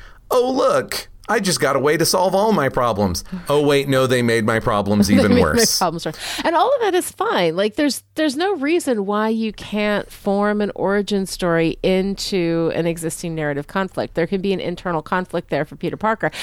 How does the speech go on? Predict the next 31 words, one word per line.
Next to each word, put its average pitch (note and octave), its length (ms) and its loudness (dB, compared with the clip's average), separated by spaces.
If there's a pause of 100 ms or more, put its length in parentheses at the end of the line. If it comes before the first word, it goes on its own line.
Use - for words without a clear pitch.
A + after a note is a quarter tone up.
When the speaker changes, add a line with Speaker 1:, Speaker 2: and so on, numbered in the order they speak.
(140)
Speaker 2:
And A#3+ 120 0
I B3 60 2
think F4 180 -4
in A#2+ 40 2 (120)
some B3+ 160 2
Speaker 1:
Absolutely. G4+ 220 4
Speaker 2:
of - 60 -2
them, F#3 140 0
I've E3+ 200 -2
seen E4 440 -2
them G3+ 220 0
do C4+ 260 -2
that. C#3+ 320 -4 (440)
You A3 100 0
know, G#3+ 100 2
I've A3 120 2
seen E4 200 0
them C4 140 0
do A#3+ 120 -2
that A#3+ 140 0
really D#3+ 200 0
well. G#3 240 2
But - 160 -2
in, A#3 180 0
like, A3 220 0
the, G3 440 2
the F#3+ 160 0
Christopher - 440 -2
Nolan F#3+ 540 2
Batman F#3 360 0
Begins, F3 560 -2